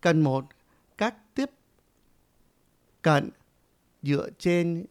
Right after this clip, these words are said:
dữ liệu và lẽ phải để quản lý thuế tài sản. Tôi tranh cử để đảm bảo rằng các đánh giá thuế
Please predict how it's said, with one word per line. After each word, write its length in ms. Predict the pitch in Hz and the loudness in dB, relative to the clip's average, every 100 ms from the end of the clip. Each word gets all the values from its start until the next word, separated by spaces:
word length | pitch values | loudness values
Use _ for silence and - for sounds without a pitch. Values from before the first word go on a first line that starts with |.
| - 190 _ - | -18 -20 _ -4
dữ 200 | 143 156 | 0 2
liệu 260 | 170 143 - 123 | 2 0 -4 -2
và 380 | 135 123 117 113 _ _ _ _ _ _ _ _ _ - | 2 2 0 -6 _ _ _ _ _ _ _ _ _ -6
lẽ 440 | 139 127 120 151 - | -2 0 -2 -4 -6
phải 440 | - 127 113 131 | -6 -4 -2 -4
để 340 | 165 123 120 147 - | -4 -4 -4 -8 -6
quản 200 | 120 127 | -4 -2
lý 320 | 170 214 220 _ - | -4 -4 -10 _ -8
thuế 360 | 156 151 185 208 | -2 -2 -2 -6
tài 140 | 131 127 | -8 -8
sản. 400 | - 110 131 175 _ _ _ _ _ _ _ _ - | -6 -6 -6 -10 _ _ _ _ _ _ _ _ 2
Tôi 220 | 190 196 | 4 4
tranh 260 | 196 190 185 | 2 2 0
cử 440 | - 117 139 175 - | -2 -4 -4 -8 -12
để 340 | - 127 123 156 | -4 -2 -2 -4
đảm 200 | 139 131 | -2 -2
bảo 260 | 131 117 151 | -2 -2 -2
rằng 300 | 139 110 113 - _ _ _ _ - | -4 -6 -10 -16 _ _ _ _ 2
các 240 | 196 233 - - | 2 2 -6 -20
đánh 360 | 190 160 202 | -6 -2 0
giá 280 | 190 170 190 | 2 2 2
thuế 360 | 220 - 175 | 0 4 4